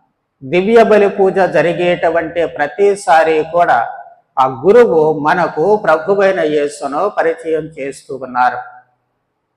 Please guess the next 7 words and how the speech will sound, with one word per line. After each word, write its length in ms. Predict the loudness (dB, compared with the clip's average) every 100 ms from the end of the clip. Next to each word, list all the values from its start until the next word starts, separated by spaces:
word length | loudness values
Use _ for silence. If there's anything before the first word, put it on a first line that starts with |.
| _ _ _ _ _ _ _
క్రీస్తు 500 | 2 4 4 4 2
శరీర 480 | 4 0 2 4 6
రక్తాలుగా 760 | 6 4 6 6 6 6 4 6
మారినటువంటి 920 | 2 4 2 0 -2 -2 -2 -4 -6
అప్పద్రాక్ష 720 | -6 -2 -2 2 0 0 -4
రసాలను 680 | -4 -2 0 0 0 -4 -6
మనకు 360 | -8 -8 -10